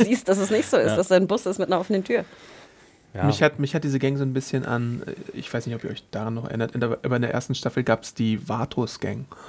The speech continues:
Speaker 3: von, von The Walking Dead. Es war auch so eine Gang und die wurde, glaub ich, von so einer Omi oder von so einer älteren Frau
Speaker 2: Aha.
Speaker 3: angeführt. Und die hatten halt auch so, so einen, so einen guten Stash. Die waren schwer bewaffnet und so, aber da, die hatten einen Konflikt mit Ricks Gang, aber dann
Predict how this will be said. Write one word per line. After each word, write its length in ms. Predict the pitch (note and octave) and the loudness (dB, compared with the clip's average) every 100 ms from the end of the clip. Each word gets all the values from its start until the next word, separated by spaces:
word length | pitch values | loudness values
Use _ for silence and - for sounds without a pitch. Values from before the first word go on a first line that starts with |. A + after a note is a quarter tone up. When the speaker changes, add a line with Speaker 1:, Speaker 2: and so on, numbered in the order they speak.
| - - | -18 -18
Speaker 3:
von, 300 | - - A2 | -4 -2 0
von 240 | A2 A#2+ A2+ | -2 -2 -2
The 60 | A2 | -2
Walking 320 | G#2 - A2+ | -4 -4 -4
Dead. 180 | C3+ - | -4 -8
Es 160 | - - | -2 2
war 60 | |
auch 100 | C3+ | 2
so 100 | - | 4
eine 80 | D3+ | 4
Gang 240 | C#3+ C#3+ D3+ | 6 4 4
und 140 | B2+ | 4
die 180 | B2 B2 | 2 4
wurde, 140 | B2+ | 4
glaub 160 | A#2+ A#2+ | 6 4
ich, 80 | - | 2
von 140 | A#2+ | 0
so 80 | A#2 | 0
einer 160 | A2+ C#3 | 2 2
Omi 300 | D#3+ B2+ A2+ | 4 4 2
oder 160 | A#2 | 0
von 160 | - A#2 | 0 0
so 40 | |
einer 120 | A#2 | 2
älteren 320 | A#2 A#2+ A#2+ A#2 | 0 0 0 2
Frau 140 | B2 | 2
Speaker 2:
Aha. 100 | B2 | 2
Speaker 3:
angeführt. 500 | A#2+ A2+ A#2 A2+ A2+ - - - E3 - | 2 2 2 2 0 -4 -10 -8 -10 0
Und 220 | C3+ C3 | 4 6
die 100 | B2 | 6
hatten 220 | B2 C#3 | 4 4
halt 160 | B2+ A#2+ | 2 2
auch 160 | A#2+ B2+ | 0 2
so, 180 | C3+ B2 | 4 4
so 120 | A#2+ B2 | 4 4
einen, 200 | B2 A#2+ | 4 4
so 100 | B2 | 2
einen 80 | |
guten 200 | B2 C3 | 2 -2
Stash. 280 | C#3 - C3+ | 0 2 2
Die 80 | A#2+ | 4
waren 180 | B2+ A#2 | 4 2
schwer 260 | - C#3 D#3 | 4 4 4
bewaffnet 440 | D3 C3 - D3 | 2 0 0 -2
und 140 | C3+ | 0
so, 100 | C#3 | 2
aber 220 | C3+ A#2 A#2 | 2 2 2
da, 240 | A2+ A2+ - - - - - | 2 0 -2 -16 -16 -6 2
die 80 | B2+ | 4
hatten 180 | B2+ | 6
einen 80 | A#2+ | 4
Konflikt 400 | A2+ A#2+ - D3 | 2 2 2 2
mit 160 | D#3 C#3 | 0 2
Ricks 240 | C#3+ - | 2 4
Gang, 240 | C#3 C3+ B2+ | 4 4 2
aber 140 | A#2+ | 2
dann 500 | A#2 A#2+ B2 - - | 2 2 -2 -6 -10